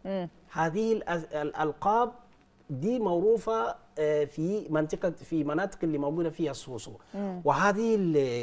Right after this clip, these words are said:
Speaker 2: آه، هذه الشعوب ما بيحبوا كرة جدا.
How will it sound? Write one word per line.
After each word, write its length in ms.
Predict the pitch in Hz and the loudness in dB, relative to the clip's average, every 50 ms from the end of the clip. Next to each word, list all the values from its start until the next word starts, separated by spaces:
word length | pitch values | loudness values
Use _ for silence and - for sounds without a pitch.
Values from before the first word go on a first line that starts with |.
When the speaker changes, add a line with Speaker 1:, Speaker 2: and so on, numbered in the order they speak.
| 113 - - | -2 -4 -2
Speaker 2:
آه، 200 | - 117 107 110 | -2 -2 -2 -2
هذه 260 | 110 160 160 156 170 | -2 -2 -2 -2 -2
الشعوب 460 | 165 - - - 127 135 143 170 175 175 - 131 | -2 -2 -4 -6 -4 0 0 0 0 -2 -6 -6
ما 280 | 131 123 127 123 123 - - | -6 -6 -6 -8 -12 -12 -12
بيحبوا 640 | 135 117 120 117 107 110 - 196 175 151 135 156 139 - | -8 -8 -6 -6 -8 -6 -4 -4 -4 -2 -4 -4 -4 -4
كرة 260 | - 196 180 165 147 127 110 123 | -4 -4 -4 -2 -4 -4 -6 -8
جدا. 580 | 185 165 - - - 127 117 175 185 170 143 | -8 -8 -8 -12 -18 -8 -4 -2 -2 -2 -2